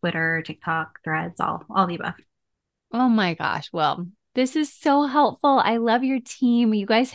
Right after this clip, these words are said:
Speaker 2: I see all the Enneagram types represented when I get to, uh,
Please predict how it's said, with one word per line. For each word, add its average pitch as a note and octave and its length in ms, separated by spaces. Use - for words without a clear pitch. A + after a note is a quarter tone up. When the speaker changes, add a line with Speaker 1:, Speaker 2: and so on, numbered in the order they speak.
Speaker 2:
I G#3+ 160
see - 280
all A3 220
the A#3 80
Enneagram G#3+ 480
types G3+ 380
represented G#3+ 600
when G3+ 120
I G3 100
get F#3+ 200
to, F3+ 360
uh, F#3 240